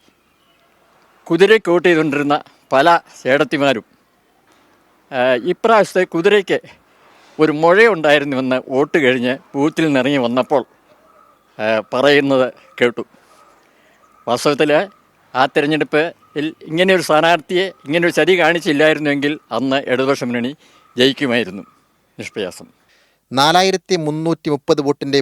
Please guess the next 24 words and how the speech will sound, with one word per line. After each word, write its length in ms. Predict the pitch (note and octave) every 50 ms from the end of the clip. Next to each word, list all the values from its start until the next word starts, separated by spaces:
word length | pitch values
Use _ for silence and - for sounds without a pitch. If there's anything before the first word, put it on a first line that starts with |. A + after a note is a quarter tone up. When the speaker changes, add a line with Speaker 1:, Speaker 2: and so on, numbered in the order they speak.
| A2+
Speaker 2:
ഭൂരിപക്ഷത്തിലാണ് 760 | A#2+ C3+ C#3 C3+ C#3 C3 - C#3 - - C3 B2 A#2 G#2 F#2+ D#2+ - - _ _ _ _ _ _ -
യു 120 | A2+ B2 C3+ C#3
ഡി 60 | D3 C#3+
എഫ് 100 | - -
സ്ഥാനാർത്ഥി 380 | C#3+ B2+ B2+ B2+ - - B2 A#2+ - _ G#2+ G2 -
ജോർജ് 320 | A#2 B2+ C3 C#3 B2+ B2+ B2+
ജോസഫ് 320 | B2+ A#2 - C3 A#2 _ B2
മുണ്ടക്കൽ 400 | A#2 A2+ A#2 - - - F2+ E2 - _ _ _ _ _ _ _ _
എൽ 160 | - A#2+ C3 C3 C#3
ഡി 60 | D3
എഫ് 100 | C3+ - -
സ്ഥാനാർത്ഥി 360 | B2 B2+ B2+ - - B2 A2+ G#2 - _ _ G2
ജോർജ് 260 | A2+ A#2+ C3 B2 C3 C3
ജെ 60 | B2+ A#2+
മാത്യുവിനെ 380 | A#2+ A#2+ - B2+ A2+ A2 G#2+ G2 - -
പരാജയപ്പെടുത്തിയത്. 880 | A2+ G#2+ A2 A2 G#2+ A2+ A2 G2 - - F2+ F2+ - F2+ G2 F#2 B2+ D3 D#3 - _ _ _ _ _ _ _ _ _ _ _ _ _ _
അന്ന് 260 | - A2+ A#2+ B2+ C3+ C3 - _ - G#2
ജോസഫ് 380 | B2 C3+ C3 - - C#3 - _ - A2+
മാണി 220 | A#2 B2 C3 C3+ C3+ A2+
വിഭാഗങ്ങൾ 400 | A2 A2 B2+ B2 C3 C3 B2+ B2+ - -
തമ്മിൽ 200 | A#2+ A#2 A#2+ A#2 G#2+ _ _ -
പോരാടിയെങ്കിൽ 560 | A#2+ B2 B2+ B2 A#2+ A#2 A#2 A2+ G2 F#2+ D#2+ D2+ _ _ _ _ _ _ _ _ - A2+
വീണ്ടും 300 | B2+ C#3 C#3 C3+ C#3+ C3+ C#3+ - _ - - A#2+
ഇരുവിഭാഗങ്ങളുടെയും 840 | C3+ C#3+ C#3 B2 C3 B2+ B2 B2 B2 B2 B2 A#2 B2 A#2+ A#2 G#2+